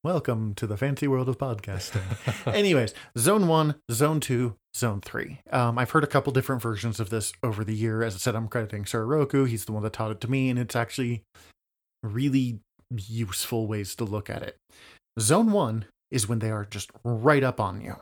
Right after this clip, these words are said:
Speaker 2: Mm-hmm.
Speaker 1: You are, you know, like, a step or two away from each other.
Speaker 2: Grapple range.
Speaker 1: Grapple range. That's a r-, very good way of putting it. Uh, step, or zone two is going to be when you're s-, a little farther apart. Zone two is where we do most of our fighting. It is where both of you can hit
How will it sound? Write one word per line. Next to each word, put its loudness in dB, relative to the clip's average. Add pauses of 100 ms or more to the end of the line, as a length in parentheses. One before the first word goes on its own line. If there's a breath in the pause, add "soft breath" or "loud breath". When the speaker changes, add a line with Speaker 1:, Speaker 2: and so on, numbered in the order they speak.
Speaker 2:
Mm-hmm. -4
Speaker 1:
You 4
are, -4
you -2
know, -2
like, -4
a -4
step 0
or 4
two 2
away 0
from -4
each -4
other. -2
Speaker 2:
Grapple -6
range. -10 (100)
Speaker 1:
Grapple -2
range. -12
That's -4
a 0
r-, -8 (120)
very 2
good 2
way 0
of -4
putting -10
it. -16 (580 loud breath)
Uh, 0
step, 0 (120)
or 2
zone 2
two 2 (100)
is 0
going 2
to -2
be 2
when 0
you're 0
s-, -4
a -8
little 2
farther 2
apart. -4
Zone 2
two 0
is 0
where 2
we -2
do 0
most 0
of 2
our 2
fighting. -8 (1000 loud breath)
It 0
is 0
where 0
both 2
of 4
you 4
can 2
hit -4